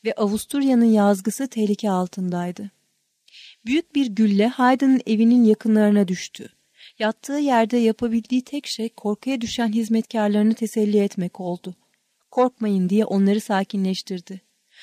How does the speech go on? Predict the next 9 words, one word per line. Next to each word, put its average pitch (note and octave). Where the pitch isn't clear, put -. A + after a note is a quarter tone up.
"Haydn C#4+
baba A3+
yanınızdayken A3
sizlerin A#3+
kılına A#3+
zarar A3+
gelmeyeceğini A3
bilirsiniz G3
herhalde." F3